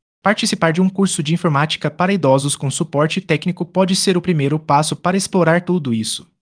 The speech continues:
Não é incrível pensar que, com um pouco de aprendizado, você pode abrir as portas para um mundo novo? Conclusão: em resumo, o curso de informática para idosos com suporte técnico é uma verdadeira chave que abre portas para um mundo novo.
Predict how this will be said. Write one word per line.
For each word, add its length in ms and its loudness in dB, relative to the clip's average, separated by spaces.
Não 140 2
é 40 6
incrível 400 4
pensar 380 0
que, 260 -4
com 140 -2
um 80 2
pouco 300 0
de 80 2
aprendizado, 760 2
você 240 0
pode 200 2
abrir 280 2
as 120 0
portas 360 2
para 180 0
um 40 2
mundo 280 0
novo? 460 0
Conclusão: 460 -2
em 100 -2
resumo, 640 -4
o 100 -6
curso 400 -2
de 120 -4
informática 580 -4
para 220 -4
idosos 480 -2
com 180 -6
suporte 500 -4
técnico 540 -4
é 80 -2
uma 140 0
verdadeira 500 0
chave 340 -2
que 120 -2
abre 200 0
portas 440 -2
para 200 -2
um 40 0
mundo 260 -2
novo. 460 -4